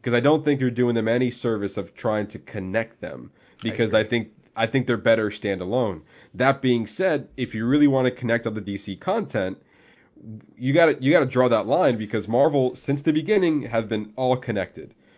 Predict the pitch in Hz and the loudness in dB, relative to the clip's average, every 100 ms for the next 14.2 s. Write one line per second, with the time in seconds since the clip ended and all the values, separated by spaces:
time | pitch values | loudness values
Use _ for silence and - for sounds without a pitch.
0 | _ _ - 120 113 - 117 - 101 113 | _ _ 0 0 0 -4 -8 -8 2 2
1 | 165 - 143 127 - 196 180 101 92 98 | 2 0 0 0 0 0 2 0 -2 -10
2 | _ _ _ _ 117 104 131 123 113 110 | _ _ _ _ -6 0 2 2 -2 -6
3 | _ - - - - - 139 202 151 135 | _ -20 -20 -20 -20 -14 0 4 4 4
4 | 127 117 170 - - - - _ _ _ | 2 2 -2 -6 -18 -20 -20 _ _ _
5 | 135 131 135 131 135 139 175 165 147 135 | -8 -8 -6 -6 -4 0 2 4 4 2
6 | - 135 - 156 143 123 143 165 135 131 | -2 -6 2 4 4 4 6 6 4 2
7 | 127 123 127 120 117 185 - 117 98 87 | 2 4 4 0 2 0 0 -2 -2 -4
8 | 95 87 80 - _ _ _ - - 117 | -10 -10 -12 -16 _ _ _ -20 -8 -8
9 | 101 - - _ _ _ _ - 156 147 | -8 -18 -20 _ _ _ _ -4 2 4
10 | 143 139 151 139 - 143 143 143 147 139 | 4 2 -2 -2 -6 -2 -2 0 -4 2
11 | 196 147 104 107 123 123 120 135 143 180 | 4 4 2 0 0 0 0 2 4 2
12 | 208 127 110 98 95 87 87 82 87 101 | 0 -4 -2 -2 -4 -6 -8 -8 -6 -4
13 | 117 - 127 123 - 110 104 - - 101 | -4 -2 -4 -4 -4 -2 -2 -4 -10 -4
14 | 98 90 | -2 -4